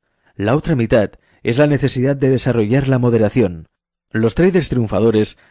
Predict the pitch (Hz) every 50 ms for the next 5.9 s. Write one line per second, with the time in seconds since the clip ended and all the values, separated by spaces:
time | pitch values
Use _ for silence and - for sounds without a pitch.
0 | _ - - 113 135 135 120 139 127 123 135 147 143 139 - 151 139 147 139 127
1 | 127 117 - - 113 101 - 139 135 131 135 131 117 - 123 113 110 107 120 131
2 | 131 135 123 120 120 113 - 101 104 127 135 - 131 120 107 104 95 - 123 113
3 | 104 95 90 - _ _ _ _ _ _ _ - 113 120 120 - 143 131 120 135
4 | 123 123 110 - 151 160 156 123 131 117 160 151 - 160 151 120 123 120 107 101
5 | 95 - 135 139 143 117 123 107 101 95 90 113 143 127 107 101 98 98